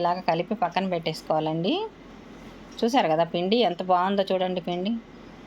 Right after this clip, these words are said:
క్రీమ్ లాగా వచ్చిందనమాట, చక్కగా తెల్లగా భలే ఉంది పిండి. పక్కన పెట్టేసుకొని ఇంకా ఉల్లి చట్నీ చేస్తున్నాను. ఉల్లి చట్నీకి ఏంటంటే పచ్చివేనండి ఉల్లిపాయలు. ఓ పెద్ద ఉల్లిపాయ ఒకటి తీసుకొని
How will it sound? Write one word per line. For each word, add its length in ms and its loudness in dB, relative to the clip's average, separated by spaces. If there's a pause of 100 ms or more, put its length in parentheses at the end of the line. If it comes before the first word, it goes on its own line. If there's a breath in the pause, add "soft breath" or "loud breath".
(140)
క్రీమ్ 300 2
లాగా 300 4
వచ్చిందనమాట, 600 -2 (100)
చక్కగా 280 -2 (100)
తెల్లగా 600 0
భలే 280 2
ఉంది 220 -2
పిండి. 300 0 (1000 loud breath)
పక్కన 260 -2 (100)
పెట్టేసుకొని 680 0 (2250)
ఇంకా 160 4 (120)
ఉల్లి 240 2
చట్నీ 360 0
చేస్తున్నాను. 640 0 (1300)
ఉల్లి 220 4
చట్నీకి 400 2
ఏంటంటే 340 0 (100)
పచ్చివేనండి 800 2
ఉల్లిపాయలు. 480 2 (540)
ఓ 60 2 (120)
పెద్ద 200 2 (120)
ఉల్లిపాయ 380 2
ఒకటి 200 -2
తీసుకొని 420 0